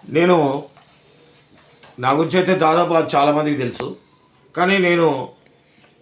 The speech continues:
తెలంగాణలో కాంగ్రెస్ ప్రభుత్వంలో దాదాపు ఎయిటీ పర్సెంట్ అగ్రనాయకులంతా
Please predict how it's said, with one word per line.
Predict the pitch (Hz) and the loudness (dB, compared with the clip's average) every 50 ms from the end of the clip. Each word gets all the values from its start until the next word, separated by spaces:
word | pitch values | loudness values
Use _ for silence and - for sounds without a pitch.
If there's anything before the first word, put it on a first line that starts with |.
| _ - - | _ -10 -4
తెలంగాణలో | 131 139 156 165 180 185 180 180 180 | -2 0 2 2 4 4 4 4 2
కాంగ్రెస్ | 160 - 151 156 160 160 165 - - | 2 0 0 0 0 -2 -4 -4 -2
ప్రభుత్వంలో | 156 151 147 147 147 151 156 160 170 | -2 -2 -2 -4 -4 -4 -2 -2 -2
దాదాపు | 151 123 139 143 151 160 160 160 170 165 160 160 175 196 208 196 - - - _ - | -2 0 2 2 2 2 2 2 2 2 0 0 0 0 0 0 -2 -6 -12 _ -4
ఎయిటీ | 147 151 156 160 160 | -4 -2 -2 -2 -2
పర్సెంట్ | 143 151 147 143 - 170 170 160 185 180 165 151 139 - - - _ _ _ _ _ _ _ _ _ _ - | -2 -2 -2 -2 -4 -8 -6 -2 0 0 0 0 -2 -4 -10 -14 _ _ _ _ _ _ _ _ _ _ -6
అగ్రనాయకులంతా | 120 127 127 147 151 156 156 151 151 147 147 147 139 139 139 135 - 175 190 185 156 - - | -6 -4 -2 -2 -2 0 0 0 -2 -2 -4 -4 -4 -4 -6 -4 -2 0 0 0 0 -2 -6